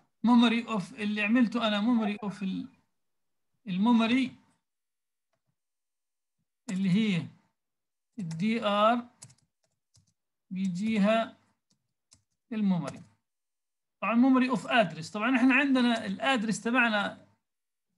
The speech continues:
هون اي ار دايمًا، صح؟ الادرس تبعنا، الاورجنايزيشن تبعنا، يعني هي فعليًا memory of الادرس.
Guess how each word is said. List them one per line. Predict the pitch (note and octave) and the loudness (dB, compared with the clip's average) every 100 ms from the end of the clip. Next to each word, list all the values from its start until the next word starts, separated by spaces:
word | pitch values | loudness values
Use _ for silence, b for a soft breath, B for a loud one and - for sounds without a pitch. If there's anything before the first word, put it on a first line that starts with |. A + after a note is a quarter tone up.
| _ | _
هون | A#3 A3 | 0 0
اي | - A#3 A#3 | 0 -2 0
ار | A#3+ E3+ F#3+ | 0 -2 -4
دايمًا، | G3+ A3 D#3+ B2+ | -2 0 0 -6
صح؟ | - G3+ G#3+ - _ _ _ _ _ _ _ _ _ _ _ _ _ _ _ _ _ | -4 -2 -2 -8 _ _ _ _ _ _ _ _ _ _ _ _ _ _ _ _ _
الادرس | F3+ B3 A#3+ A3 G3 | -4 0 0 0 -2
تبعنا، | G3+ A#3+ A3+ G#3+ A#3+ B3 - _ _ _ | 0 0 2 0 -2 -4 -14 _ _ _
الاورجنايزيشن | F#3 G#3 G3 G#3+ B3 A#3+ A#3+ G3 F3 | -8 -4 -2 0 2 2 2 2 0
تبعنا، | F#3+ A3 F#3+ E3+ F3+ - _ _ _ _ _ _ _ _ _ | 0 -2 -2 -4 -8 -14 _ _ _ _ _ _ _ _ _
يعني | D3+ E3+ D#3+ | -6 -4 4
هي | B3 | 4
فعليًا | G3 F3 F#3 A#3+ G3+ G#3 | 4 -2 0 2 2 0
memory | G3 A#3+ A#3 A#3+ | 2 2 2 -2
of | F#3 | -4
الادرس. | A#3+ A3+ F3 A#2 - - | -2 -2 -4 -10 -16 -18